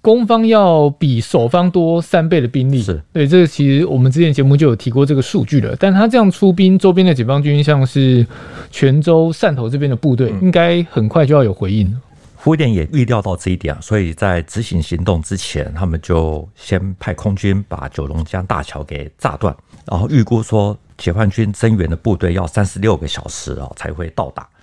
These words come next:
Speaker 2: 所以他们有足够的时间歼灭岛上大概一千多人的部队，没想到才登陆还有空降没有多久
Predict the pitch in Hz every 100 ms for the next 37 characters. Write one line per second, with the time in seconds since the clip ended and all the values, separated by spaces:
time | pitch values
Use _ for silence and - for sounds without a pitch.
0 | _ _ 127 - 101 95 80 73 90 92
1 | 98 76 - 76 - 87 85 82 - -
2 | 95 101 76 - 90 95 80 87 80 82
3 | - 87 90 78 73 73 73 - 76 -
4 | 69 - - 110 120 82 104 90 - 80
5 | 104 101 95 78 92 82 76 - 120 101
6 | 87 82 - 80 - 71